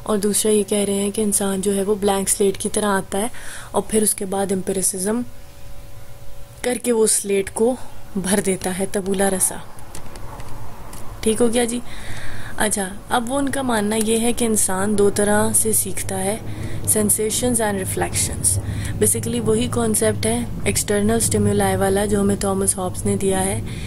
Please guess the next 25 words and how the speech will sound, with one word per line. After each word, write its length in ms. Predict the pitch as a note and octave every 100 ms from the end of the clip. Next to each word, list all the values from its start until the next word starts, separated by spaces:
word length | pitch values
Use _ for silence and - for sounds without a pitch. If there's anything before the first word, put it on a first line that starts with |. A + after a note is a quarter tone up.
| - - -
कि 80 | G#3+
हमें 220 | G#3+ A3
किसी 240 | G#3+ A3 A#3+
भी 100 | A#3+
किस्म 300 | A#3 A3+ A3+
की 120 | A#3+
sensation 680 | - G#3 - G3+ G3 G#3+ F#3+
आती 300 | F#3+ - G#3+
है, 120 | B3+ - - - - - - -
हमारे 320 | G#3 G#3 G#3+
reflexes 640 | G#3+ G#3 G3+ G3 - A#3+ A3
हमें 260 | G#3 G#3 - - - -
message 360 | G3 G3+ G#3+ G3
देते 300 | G3+ G3+ G#3+
हैं, 60 |
उसको 200 | G#3+ -
interpret 460 | G3 G3+ G3+ A3 G#3+
करते 320 | G3+ F#3+ G3+
हैं 140 | G#3+ A3 - - - - - - - -
और 60 | -
फिर 140 | G3+
हम 140 | G3
react 340 | F#3+ F3+ F3+ -
करते 340 | G3 G3 -
हैं। 180 | G#3 G#3